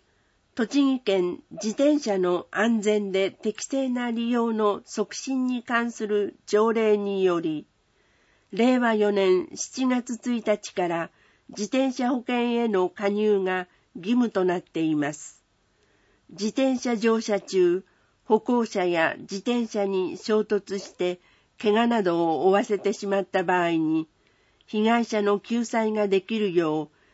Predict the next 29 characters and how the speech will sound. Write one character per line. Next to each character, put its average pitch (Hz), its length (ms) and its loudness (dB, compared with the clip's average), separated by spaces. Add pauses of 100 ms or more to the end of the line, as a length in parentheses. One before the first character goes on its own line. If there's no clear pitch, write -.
(220)
う、 - 120 -20
自 208 80 -2
転 247 280 0
車 254 180 -4
保 247 100 0
険 233 340 -2
に 165 380 -2
加 180 120 -6
入 180 240 6
し 175 180 -6
ま 165 140 0
し - 180 -8
ょ 151 360 -6 (1000)
う。 190 40 -10
四 262 200 2
ペ 254 240 0
ー 160 60 -4
ジ、 165 340 -6
図。 185 340 -4 (1120)
以 262 100 -6
下 277 180 0
に 220 300 -4
読 208 140 -4
み 226 160 -2
込 226 100 -2
む 214 160 -2
項 220 220 -4
目 190 340 -6
が 180 200 -6